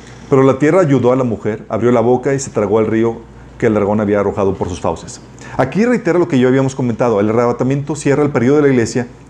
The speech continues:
y Dios retoma su agenda con el pueblo de Israel. Ahora en la tierra, la agenda es la mujer.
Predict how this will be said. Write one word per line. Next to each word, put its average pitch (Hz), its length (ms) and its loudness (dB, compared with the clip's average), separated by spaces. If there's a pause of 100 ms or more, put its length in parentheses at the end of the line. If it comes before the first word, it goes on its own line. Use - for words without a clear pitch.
(140)
y 127 100 4
Dios 160 260 4
retoma 151 500 0
su 151 120 -2
agenda 135 480 0 (420)
con 135 140 4
el 117 80 2
pueblo 113 320 2
de 113 40 2
Israel. 107 320 0 (1800)
Ahora 147 240 4
en 202 40 2
la 180 160 0
tierra, 143 300 0 (500)
la 175 80 0
agenda 139 300 2
es 139 240 -2
la 123 80 0
mujer. 110 360 -2